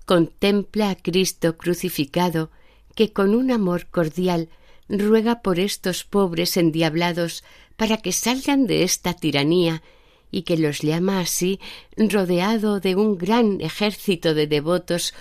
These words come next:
juntamente con sus ángeles. Contempla la belleza de este reino de devoción. Qué hermoso es ver este cortejo de vírgenes,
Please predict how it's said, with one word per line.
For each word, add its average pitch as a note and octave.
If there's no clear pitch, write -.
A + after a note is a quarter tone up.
juntamente F3
con D3+
sus -
ángeles. D#3
Contempla A3+
la F#3+
belleza F#3+
de G3+
este C4
reino D3+
de D#3
devoción. D3+
Qué D#3+
hermoso D#3+
es E3+
ver F3
este F3+
cortejo E3+
de E3
vírgenes, F3